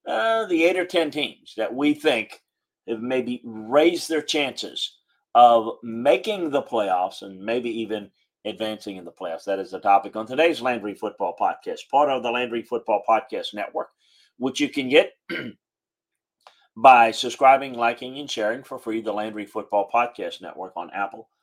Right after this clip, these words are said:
on Spotify, wherever you get your podcasts. Also a reminder to get the best football information and breakdown on the game of college football, N F L, landry football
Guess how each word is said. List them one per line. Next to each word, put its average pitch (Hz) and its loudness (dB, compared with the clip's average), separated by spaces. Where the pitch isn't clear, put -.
on 120 -10
Spotify, 98 0
wherever 101 -6
you 92 -12
get 90 -12
your - 0
podcasts. 87 -4
Also 110 -2
a 95 -4
reminder 104 -6
to 120 -12
get 120 -6
the 110 -10
best 127 2
football 113 2
information 98 -10
and 107 -8
breakdown 104 -2
on 87 -10
the 87 -14
game 92 -10
of - -14
college - 0
football, - -6
N 113 -4
F 113 -8
L, 82 -6
landry 110 -2
football 104 0